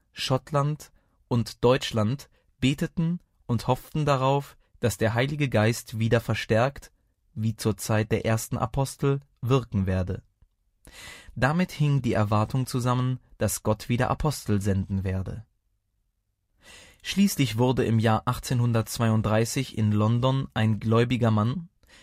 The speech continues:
John Bate Cardale, vom Heiligen Geist ins Apostelamt berufen und durch Henry Drummond als Apostel bezeichnet. An Weihnachten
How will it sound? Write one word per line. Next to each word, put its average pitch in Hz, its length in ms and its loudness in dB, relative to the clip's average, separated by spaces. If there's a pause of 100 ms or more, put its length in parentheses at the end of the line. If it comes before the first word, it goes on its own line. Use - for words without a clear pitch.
(180)
John 120 440 2
Bate 117 400 0
Cardale, 120 720 0 (360)
vom 117 260 0
Heiligen 135 400 -2
Geist 113 480 0
ins 127 220 -6
Apostelamt 117 720 -4
berufen 113 540 -2 (600)
und 123 260 0
durch 120 300 0
Henry 143 420 0
Drummond 123 640 0 (260)
als 120 240 0
Apostel 139 480 -2
bezeichnet. 98 760 -6 (1300)
An 131 200 4
Weihnachten 156 560 0